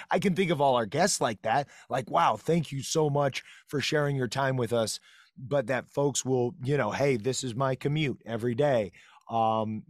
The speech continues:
that, that please never stop saying that, because it really does. You and I are sitting here talking to each other, right? Like, this is, this is what we do, and we've done it for a long time. But to know that there are actually people on the other end in the real world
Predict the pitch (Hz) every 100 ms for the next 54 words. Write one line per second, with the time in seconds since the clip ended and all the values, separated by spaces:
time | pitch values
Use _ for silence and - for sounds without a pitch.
0 | 123 113 107 101 107 107 110 104 - _
1 | _ 135 - 135 165 135 107 135 135 123
2 | 107 - _ - 139 127 - - - 170
3 | 165 113 101 - 120 120 117 - 127 98
4 | 135 123 117 95 131 131 110 - _ _
5 | _ _ _ - 160 180 160 147 135 -
6 | 160 151 123 131 - 117 123 - 113 101
7 | 107 92 113 90 - - _ _ _ _
8 | _ 139 139 139 131 110 131 143 160 135
9 | 117 156 - 135 131 143 - 123 104 135
10 | 131 123 123 107 135 127 101 120 117 117
11 | 110 107 131 135 113 95 - - - 131
12 | 139 127 131 117 131 104 120 113 - 143
13 | - 135 131 127 123 123 127 127 123 123
14 | 117 110 127 117 113 135 127 98